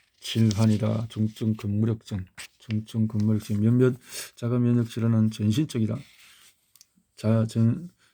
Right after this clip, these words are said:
전신 자가 면역 질환에서 자가 반응 세포는 표적 항원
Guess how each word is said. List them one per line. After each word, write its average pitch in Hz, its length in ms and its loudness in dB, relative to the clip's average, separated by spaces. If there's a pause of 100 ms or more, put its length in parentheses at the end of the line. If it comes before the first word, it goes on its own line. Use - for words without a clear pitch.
(220)
전신 117 460 2
자가 120 280 -2
면역 117 220 2
질환에서 117 600 0
자가 117 340 -2
반응 117 340 0
세포는 113 380 0
표적 127 380 -6
항원 110 340 2